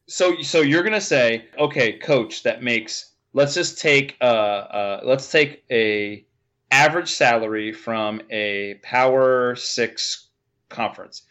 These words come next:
Let's say that coach makes one point three million dollars a year. And let's say that coach has to solve this problem.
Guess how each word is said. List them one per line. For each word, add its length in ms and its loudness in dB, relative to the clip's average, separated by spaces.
Let's 220 2
say 160 4
that 240 2
coach 320 -2
makes 300 -2
one 560 0
point 500 -4
three 320 -4
million 380 -4
dollars 360 -4
a 60 -12
year. 320 -16
And 220 4
let's 220 4
say 680 2
that 340 0
coach 340 -2
has 320 0
to 100 -6
solve 420 0
this 200 -8
problem. 420 -8